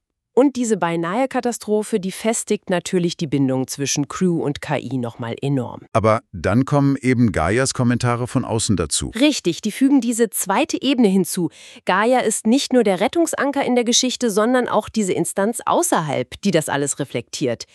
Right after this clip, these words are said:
Speaker 1: Ihre Fähigkeit, Bernhards Worte nicht nur zu lesen,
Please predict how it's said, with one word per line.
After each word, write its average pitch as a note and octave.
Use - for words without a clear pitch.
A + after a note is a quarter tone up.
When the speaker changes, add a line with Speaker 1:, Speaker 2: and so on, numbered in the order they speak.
Speaker 1:
Ihre A#3
Fähigkeit, A#3+
Bernhards G#3+
Worte G#3
nicht A#3
nur B3
zu -
lesen, B3+